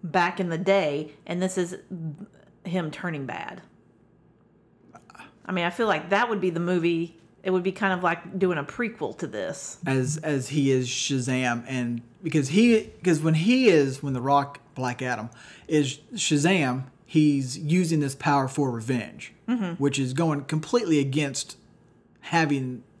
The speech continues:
Speaker 2: this power.
Speaker 1: Right.
Speaker 2: So maybe it's that story?
Speaker 1: That's what I'm thinking. They kind of mention, you know, this is how these seven deadly sins, and, and maybe this is, the Black Adam movie would be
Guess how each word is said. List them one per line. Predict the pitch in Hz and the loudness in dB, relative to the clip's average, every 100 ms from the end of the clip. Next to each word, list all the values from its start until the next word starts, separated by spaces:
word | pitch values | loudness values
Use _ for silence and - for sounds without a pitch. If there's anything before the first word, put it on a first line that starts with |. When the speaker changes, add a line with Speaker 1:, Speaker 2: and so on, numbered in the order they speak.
| - | -8
Speaker 2:
this | 151 139 127 | -2 -2 -2
power. | - 135 104 - - | -2 -2 -2 -8 -18
Speaker 1:
Right. | - 190 147 - - - _ _ _ _ _ - | -6 -4 -4 -8 -20 -20 _ _ _ _ _ -6
Speaker 2:
So | - | 0
maybe | 151 147 143 | 4 4 2
it's | 131 | -2
that | 135 139 - | -2 -2 -4
story? | - 170 185 196 - | -4 -2 -2 -6 -6
Speaker 1:
That's | 240 277 | -6 -2
what | 220 | -4
I'm | |
thinking. | 196 165 - 123 160 _ _ _ _ - | -2 -6 -10 -14 -14 _ _ _ _ -6
They | 214 | -2
kind | 294 330 | 2 0
of | 240 | 2
mention, | 254 285 294 277 277 - - _ _ _ _ _ _ _ | 0 0 0 0 -4 -12 -20 _ _ _ _ _ _ _
you | - | -4
know, | 208 175 160 | 0 0 0
this | 165 208 208 | -2 -4 -2
is | |
how | 233 196 | 0 2
these | 185 170 | 2 -2
seven | - 202 190 | 0 0 0
deadly | 190 190 175 165 | 2 2 2 -2
sins, | 160 226 220 214 196 | -2 -2 -2 -2 -2
and, | 165 165 165 | -4 -4 -8
and | - 170 175 | -6 -2 2
maybe | 196 208 202 | 2 2 0
this | 185 226 - | 0 -2 0
is, | 190 180 165 - _ _ _ _ _ _ _ _ _ _ _ | 0 0 -6 -14 _ _ _ _ _ _ _ _ _ _ _
the | - 180 | -4 2
Black | 190 190 240 | 4 4 2
Adam | 339 302 | 2 0
movie | 208 170 185 | 0 0 0
would | 175 175 160 | 0 0 2
be | 175 165 165 | 2 2 0